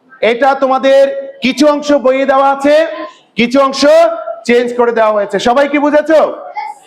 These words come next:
এখন আমরা এটার সলিউশন একটু দেখতে চাই। সলিউশন,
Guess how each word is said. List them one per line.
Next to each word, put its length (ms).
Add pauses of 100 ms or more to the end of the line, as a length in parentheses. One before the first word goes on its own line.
(240)
এখন 280
আমরা 240
এটার 180
সলিউশন 500
একটু 180
দেখতে 280
চাই। 280 (800)
সলিউশন, 640